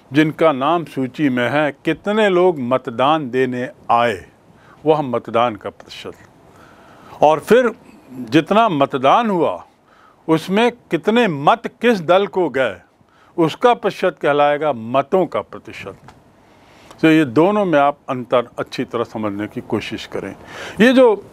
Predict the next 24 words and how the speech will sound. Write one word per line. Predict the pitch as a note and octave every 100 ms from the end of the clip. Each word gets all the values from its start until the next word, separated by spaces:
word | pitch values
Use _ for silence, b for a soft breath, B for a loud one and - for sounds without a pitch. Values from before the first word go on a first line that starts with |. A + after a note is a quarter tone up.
| B2+
आंकड़े | C#3 A3+ C4
हैं | D#3 G2 G#2
ये | D#3 F#3 F#3 _ _ b b -
भारत | B2+ C#3+ E3 A#3+ A#3+ _
के | F#3 G#3 A3 F3 C3+
निर्वाचन | C3+ D3+ C#3+ D#3+ E3 G#3
आयोग | E3+ C3+ E3+ F#3 -
के | D3
द्वारा | B2 A#2 A2+
दिए | A2+ A#2+
गए | A#2 C3 D3+ B B B
आधिकारिक | C#3 C3 B2+ C#3 D3+ G3 G3 - _ -
आंकड़े | A2+ - G#2+
हैं। | F#2+ A2 - _ _ _ _ _ _ _ B B B -
तो | E3+ F3+
इन | G3+ A#3+ -
आंकड़ों | C#3+ D3+ F#3 A3+
की | F#3+ G#3 G3+
एनालिसिस | C3+ D#3+ G3 F#3 - G3
पे, | _ G3 G3 G3 B B -
इन | D#3
आंकड़ों | C3+ B2+ - F#3 F#3
के, | - E3+
अ, | F3